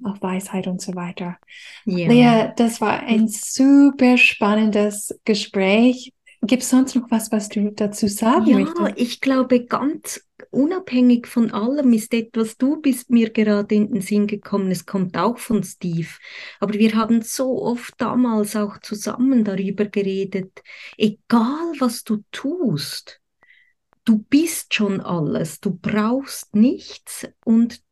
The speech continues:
Speaker 2: von dort weg kannst du aber dich erkunden, besser werden, ausprobieren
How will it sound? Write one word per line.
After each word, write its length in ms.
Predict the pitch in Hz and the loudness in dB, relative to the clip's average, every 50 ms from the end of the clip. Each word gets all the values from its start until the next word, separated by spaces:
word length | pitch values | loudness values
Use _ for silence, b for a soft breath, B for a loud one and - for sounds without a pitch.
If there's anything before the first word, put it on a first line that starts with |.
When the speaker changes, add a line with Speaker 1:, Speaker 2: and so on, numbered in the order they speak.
| _ _ _ | _ _ _
Speaker 2:
von 360 | _ - - 214 202 196 185 | _ -8 -4 -4 -4 -2 -2
dort 420 | - 226 226 269 262 - _ _ - | -2 -2 -2 -2 -4 -6 _ _ -2
weg 220 | 226 214 214 - | -2 -2 -2 -4
kannst 480 | - - 208 202 202 208 208 - - - | -8 -6 -4 -2 -2 -2 -4 -6 -8 -6
du 180 | 208 196 190 - | -6 -6 -6 -4
aber 480 | - 185 180 180 175 180 190 185 185 180 B B B B B B B B - | -4 -4 -4 -4 -4 -2 -2 -2 -2 -4 B B B B B B B B -4
dich 220 | 220 208 - - | -4 -4 -2 -2
erkunden, 920 | 208 190 190 - - - - 214 208 208 214 208 - - 180 180 170 175 - | -4 -4 -4 -6 -6 0 4 6 6 6 6 4 2 -2 -2 -2 -2 -2 -2
besser 560 | - 226 214 208 202 - - - 202 190 165 | 0 0 0 0 -2 -6 -6 -6 -6 -4 -2
werden, 440 | 180 180 175 175 180 - 185 185 185 | -2 -2 -2 -4 -4 -4 -4 -4 -4
ausprobieren 1120 | - 175 180 180 196 202 - - - - 214 - - 180 175 160 175 170 180 185 185 185 | -4 -4 -2 -2 -2 -4 -6 -8 -8 -6 -6 -6 -4 -4 -2 -2 0 0 0 0 -2 -2